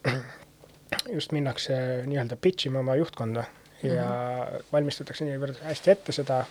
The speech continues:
Speaker 1: argumentatsioon, võimalused, äh, nagu, ma ei tea, maailma konkurentsis isegi.
Speaker 2: Mhm.
Speaker 1: Ja,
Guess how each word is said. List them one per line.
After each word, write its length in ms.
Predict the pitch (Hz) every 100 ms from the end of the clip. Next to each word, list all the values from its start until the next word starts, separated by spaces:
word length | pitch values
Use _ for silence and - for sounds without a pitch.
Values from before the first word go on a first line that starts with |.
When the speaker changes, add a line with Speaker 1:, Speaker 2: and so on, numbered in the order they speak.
| - -
Speaker 1:
argumentatsioon, 1000 | 139 143 135 127 - - 180 139 131 127 - -
võimalused, 680 | 151 151 139 127 131 123 -
äh, 400 | 123 123 120 123
nagu, 260 | 123 123 123 -
ma 140 | 135 117
ei 60 |
tea, 100 | 117
maailma 300 | 120 131 123
konkurentsis 680 | 135 165 - 127 123 127 131
isegi. 340 | 120 123 120 - - -
Speaker 2:
Mhm. 180 | 190 185 190
Speaker 1:
Ja, 500 | 127 123 123 123 127